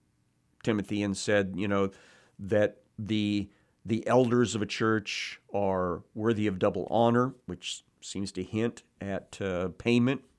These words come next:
of some sort, especially those whose jobs are preaching and teaching. Uh, so you don't want someone, uh, that's only thinking about the cash, uh, that they can accumulate to themselves,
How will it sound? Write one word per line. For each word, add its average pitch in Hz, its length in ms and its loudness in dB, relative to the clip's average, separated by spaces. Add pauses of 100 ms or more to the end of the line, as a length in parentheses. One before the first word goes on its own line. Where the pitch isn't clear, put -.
of 107 160 -4
some 127 200 0
sort, 127 380 2 (380)
especially 123 580 4
those 107 580 2 (140)
whose 113 260 2
jobs 98 520 2
are 104 120 -2
preaching 98 480 -4
and 87 120 -6
teaching. - 400 -8 (840)
Uh, 107 320 0
so - 200 0
you 110 260 2
don't 135 460 4
want 135 460 2
someone, 101 840 0 (680)
uh, 104 360 0
that's 107 340 0
only 117 280 4
thinking 107 400 -2
about 107 280 -2
the 107 60 -8
cash, - 880 -4 (600)
uh, 98 280 -2
that 104 240 0
they 104 120 2
can 101 160 -2
accumulate 95 600 0
to - 80 -14
themselves, 90 800 -4